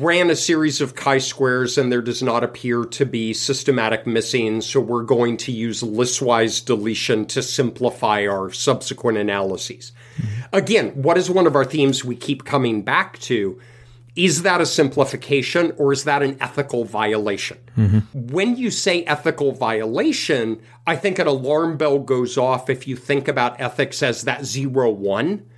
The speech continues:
Speaker 1: Wait a minute. That's an
Speaker 2: Yeah.
Speaker 1: ethical violation by using listwise. But it's less alarming if you say, "Did your slider just go up a little bit?"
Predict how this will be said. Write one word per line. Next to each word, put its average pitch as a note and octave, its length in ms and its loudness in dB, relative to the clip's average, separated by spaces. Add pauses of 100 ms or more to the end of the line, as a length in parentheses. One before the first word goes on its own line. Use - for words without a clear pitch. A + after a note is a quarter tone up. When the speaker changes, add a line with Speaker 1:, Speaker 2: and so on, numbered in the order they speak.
(140)
Speaker 1:
Wait B3+ 220 2
a D3 60 2
minute. F2 280 -10 (280)
That's G#3 200 0
an E3 100 4
Speaker 2:
Yeah. F#2 100 -2
Speaker 1:
ethical C#3+ 420 0
violation A#2+ 880 0
by A2+ 120 0
using A#2 520 -2
listwise. C#3+ 580 0 (380)
But G#3 160 0
it's - 240 -6 (120)
less C3 840 0
alarming A#2+ 1080 2
if - 220 0
you C#3 160 -2
say, D3+ 280 2
"Did D3 300 -4
your A#3+ 100 0
slider E3 640 0
just D#3+ 300 -6
go C#3+ 180 4
up B2 180 0
a - 20 2
little F3+ 240 2
bit?" G3 320 -2